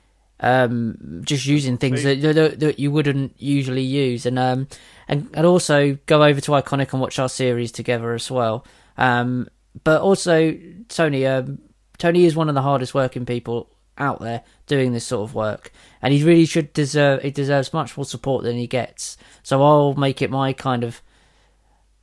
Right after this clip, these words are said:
Speaker 1: my thing to help him get his word, his work out there. And I
Speaker 2: That's
Speaker 1: think you
Speaker 2: really
Speaker 1: should start a
Speaker 2: sweet, yeah.
Speaker 1: podcast as well, because you've got the right tone
Speaker 2: Um,
Speaker 1: for
Speaker 2: well,
Speaker 1: it.
Speaker 2: funny enough, Rich, I'm starting one, t-, t-, starting one, and tomorrow I'm speaking to Anthony Morris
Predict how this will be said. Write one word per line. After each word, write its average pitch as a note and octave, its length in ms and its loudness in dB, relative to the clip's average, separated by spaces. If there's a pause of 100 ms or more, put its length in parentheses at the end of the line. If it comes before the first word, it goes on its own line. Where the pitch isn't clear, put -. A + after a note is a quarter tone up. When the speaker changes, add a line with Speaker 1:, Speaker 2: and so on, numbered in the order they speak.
(220)
Speaker 1:
my D3+ 440 4
thing B2+ 380 -2
to B2 100 0
help B2+ 320 0
him A#2+ 360 -2 (540)
get C3+ 180 0
his C3 180 -4
word, C3 320 0
his B2 280 -4
work B2 260 0
out G#2+ 200 -4
there. G#2+ 280 -4
And B2+ 100 -4
I C3+ 40 -2
Speaker 2:
That's C3 100 -4
Speaker 1:
think F3+ 120 2
you F3 40 -2
Speaker 2:
really E3 80 -2
Speaker 1:
should E3 160 -2
start C3+ 400 2
a - 20 -12
Speaker 2:
sweet, D#3 80 2
yeah. D3 80 6
Speaker 1:
podcast A#2 420 -4
as A#2+ 140 -8
well, A#2 240 0
because C3 320 -8
you've C3 120 -6
got - 180 -6
the C3+ 180 -4 (300)
right C#3 260 0
tone B2+ 240 0
Speaker 2:
Um, B2+ 60 -4
Speaker 1:
for A2+ 200 -8
Speaker 2:
well, A2 80 -4
Speaker 1:
it. - 40 -8
Speaker 2:
funny F3+ 160 -2
enough, E3+ 240 -8
Rich, G#2+ 420 -12
I'm A#2+ 180 -8
starting C#3+ 400 -8
one, B2 160 -10
t-, - 180 -20 (180)
t-, - 140 -20 (100)
starting D#3+ 480 -6
one, G#2+ 300 -10 (160)
and A2+ 240 -8
tomorrow C#3+ 480 -4
I'm A2+ 80 -8
speaking A#2+ 420 -10
to - 180 -12
Anthony C3 280 -10
Morris A#2 540 -10